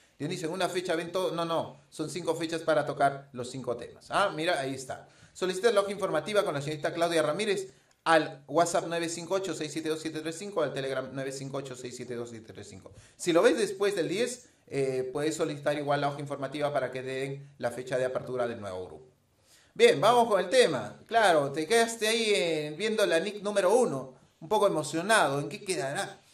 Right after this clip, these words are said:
Vamos a ver qué nos dice la nic número uno. Dado que la nic número uno se refiere a presentación de estados financieros. Ahí está. A ver, ¿quién me dice? Dionisio,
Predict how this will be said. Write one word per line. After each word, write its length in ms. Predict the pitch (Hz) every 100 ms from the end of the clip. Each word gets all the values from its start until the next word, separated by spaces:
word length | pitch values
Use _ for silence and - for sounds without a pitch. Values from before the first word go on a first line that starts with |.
| _ -
Vamos 380 | 247 277 247
a 80 | 202
ver 200 | 202 208
qué 140 | 208 208
nos 160 | 185
dice 240 | 180 180 170
la 120 | 147
nic 160 | 143 165
número 280 | 160 151 139
uno. 280 | 120 101 - _ _
Dado 340 | - 262 269 185
que 260 | 165 151
la 120 | 143 165
nic 160 | 214
número 280 | 214 202 180
uno 300 | 190 202 240
se 160 | 233 160
refiere 400 | 139 143 170 180
a 120 | 175
presentación 800 | 143 139 120 123 - 175 226 226 120
de 80 | 123
estados 640 | 123 - 143 151 170 - _
financieros. 800 | - 113 98 - 90 - - _ _ _ _ _ _ _ _
Ahí 220 | 120 139
está. 280 | 135 - - _ _ _ _ _ -
A 120 | 180
ver, 180 | 180 -
¿quién 160 | 240
me 120 | 240 202
dice? 360 | 131 - - _ _ _ _ _ -
Dionisio, 580 | 151 226 - 110 -